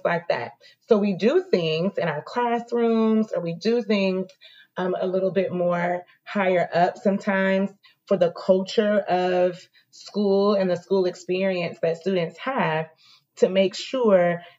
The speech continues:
that the basic needs that we can cover are covered, because it will create so much more space and room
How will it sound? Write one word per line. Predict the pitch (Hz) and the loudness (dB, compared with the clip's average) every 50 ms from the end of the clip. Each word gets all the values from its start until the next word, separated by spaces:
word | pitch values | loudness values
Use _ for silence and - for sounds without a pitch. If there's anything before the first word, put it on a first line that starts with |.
| _ - | _ 2
that | 190 190 185 | 2 4 4
the | - 165 | 2 0
basic | 160 131 180 175 190 214 - - 208 | 4 4 4 4 4 2 2 0 -2
needs | 190 185 185 185 190 196 190 185 - | 0 0 0 0 0 0 -2 -2 -2
that | 180 170 147 | -2 0 0
we | 165 175 180 | -2 -4 -4
can | - - 160 156 | -2 -4 -4 -4
cover | - - - 180 175 196 202 247 277 302 320 320 320 - _ _ _ - | -6 -4 -2 0 0 2 2 2 2 2 2 0 -2 -6 _ _ _ -2
are | 165 160 - | -2 -2 -2
covered, | - - - 180 160 - 117 - - - - _ _ _ _ _ | -6 -2 0 0 2 2 -2 -4 -6 -8 -12 _ _ _ _ _
because | _ 180 180 - - 202 196 190 | _ -4 -2 2 2 2 2 2
it | 185 175 | 0 0
will | 165 170 170 170 165 165 165 160 156 156 - - _ _ _ _ _ - | 2 2 2 4 4 4 4 4 2 0 -2 -10 _ _ _ _ _ -12
create | - - 240 214 202 202 190 175 165 - - | -2 0 2 4 4 4 4 2 0 -4 -2
so | - 202 214 | 0 2 4
much | 220 214 214 202 - - | 6 4 4 2 0 -4
more | 190 185 180 180 | -2 -2 -2 -2
space | 175 - - 160 170 185 185 - | -4 -2 -2 0 0 0 0 0
and | 180 170 165 160 156 | -2 0 0 0 0
room | 180 202 208 190 175 165 160 160 156 | 2 2 2 2 2 0 0 -2 -4